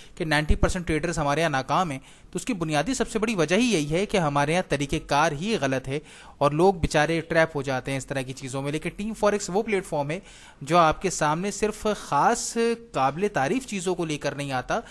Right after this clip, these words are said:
बल्कि जिनमें इस्लाही तौर पर आपको सीखने का मौका मिलता है, समझने का, वो चीज़ें भी आपके साथ लाइव पब्लिक करता है ताकि आप उससे सीखें और ये रियलाइज़ हो आपको कि सबसे अहम चीज़ फॉरेक्स ट्रेडिंग के अंदर एक्यूरेसी नहीं होती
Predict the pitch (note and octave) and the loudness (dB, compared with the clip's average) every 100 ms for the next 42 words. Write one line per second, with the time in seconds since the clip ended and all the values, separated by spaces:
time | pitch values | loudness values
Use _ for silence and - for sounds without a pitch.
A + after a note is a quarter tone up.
0 | - - - F3 G3+ F#3+ F3+ G#3 A#3+ - | -20 -12 0 0 0 -2 -2 0 -2 0
1 | - D#3+ F#3+ C4 A3 G#3 F3+ D3+ F3 - | 0 2 2 2 0 2 2 2 -2 -6
2 | D#3+ E3 F3 F3+ D3+ C3+ D3+ C#3+ C3+ D3 | -8 -6 -2 0 2 2 0 -2 0 0
3 | C#3 C#3 B2+ C#3 G3+ G#3 D#3+ D#3+ C#3+ D#3 | 0 -6 -6 -4 -2 0 -2 -4 -6 -6
4 | G#3 F3 C#3 D3+ F3+ G3 D3 G3+ A#3+ D3+ | -4 -6 -6 -6 -2 -2 4 2 4 0
5 | C#3 C#3 C3 - G3 G#3 E3 F#3 E3+ - | 0 -4 -4 0 0 2 2 0 0 -6
6 | G3+ G#3 G#3 C#3 - - - - D#3 G3 | -6 -6 -2 -4 -6 -20 -14 -2 0 2
7 | G3+ F#3 F3+ B3 A3+ F#3 C#3 - E3 G#3+ | 2 2 2 2 0 -2 -2 -4 -2 -2
8 | A#3 - - - F#3 A#3 - B3+ A#3+ F#3+ | -2 -14 -14 -6 -2 -2 0 -2 0 0
9 | F#3 D4+ B3+ A#3+ A#3+ F3+ F3+ F3 - E3 | 0 0 -2 -6 -4 -2 -2 -2 -4 -4
10 | D3+ D#3 D3+ C#3+ C#3 C3 - - - - | -4 -4 -4 -4 -6 -8 -14 -20 -20 -2
11 | D#3+ D#3 E3+ F#3 G#3+ C4+ G#3 E3 D#3 C#3+ | 2 4 4 4 2 0 0 0 -2 -4
12 | C#3+ | -6